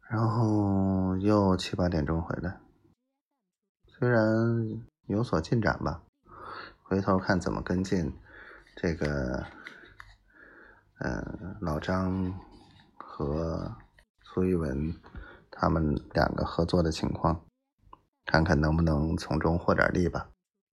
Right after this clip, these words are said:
老张这块儿呢，明天聊一下，然后我就开始要钱了。啊，不能这么干了，太鸡巴累了。我的小灰灰呀，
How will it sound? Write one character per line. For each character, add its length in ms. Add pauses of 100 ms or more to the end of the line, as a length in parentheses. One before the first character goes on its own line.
(1500)
老 160
张 240
这 140
块 140
儿 80
呢， 220
明 200
天 680
聊 240
一 80
下， 360 (240)
然 180
后 140
我 120
就 140
开 220
始 420 (400)
要 140
钱 200
了。 240 (1040)
啊， 380
不 100
能 140
这 120
么 100
干 160
了， 300 (320)
太 200
鸡 160
巴 120
累 80
了。 160 (1900)
我 220
的 220
小 280
灰 240
灰 320
呀， 800